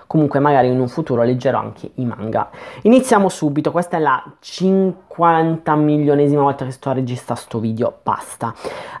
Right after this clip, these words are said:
Allora, eh, il trenta è stato aggiunto Fate Extra Last Encore, devo guardare la prima stagione, fatemi sapere se l'avete vista, se vi è piaciuta, se non vi è piaciuta,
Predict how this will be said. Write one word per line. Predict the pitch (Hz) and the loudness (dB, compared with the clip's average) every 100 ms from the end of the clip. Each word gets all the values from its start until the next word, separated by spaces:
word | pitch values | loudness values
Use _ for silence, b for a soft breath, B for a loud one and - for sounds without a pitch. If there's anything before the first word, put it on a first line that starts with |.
| - | 0
Allora, | 214 196 165 139 127 135 139 139 - | 4 4 4 4 4 2 2 0 -2
eh, | - 190 180 175 175 202 | 2 6 6 6 4 4
il | 196 | 2
trenta | - 233 240 | 4 2 4
è | 214 | 2
stato | 202 180 | 0 0
aggiunto | 196 175 151 147 143 165 | 0 0 0 0 -2 -2
Fate | 156 - 165 165 - | -4 -2 -2 -2 -6
Extra | - 143 143 - 151 139 | 0 -2 -2 -4 0 2
Last | 123 120 - 131 | 2 -2 -8 -6
Encore, | 147 143 135 - - 123 110 123 131 139 | -2 -2 -2 -6 -4 -2 2 2 4 4
devo | 180 247 | 4 4
guardare | 165 143 | 4 4
la | 135 | 2
prima | 127 139 131 | 0 -2 -4
stagione, | - 127 135 160 180 180 | -8 -6 -2 -2 0 -4
fatemi | 175 175 | -4 -4
sapere | 165 143 135 | -4 -4 -4
se | 131 | -2
l'avete | 127 123 127 | -4 -2 -2
vista, | 156 156 | -2 -4
se | 151 127 | -4 -4
vi | |
è | 120 | -4
piaciuta, | 135 - 143 151 156 151 | -6 -4 -4 0 0 0
se | - | -2
non | 123 | -6
vi | 117 | -6
è | |
piaciuta, | 117 - 143 143 151 | -8 -4 -4 -2 -4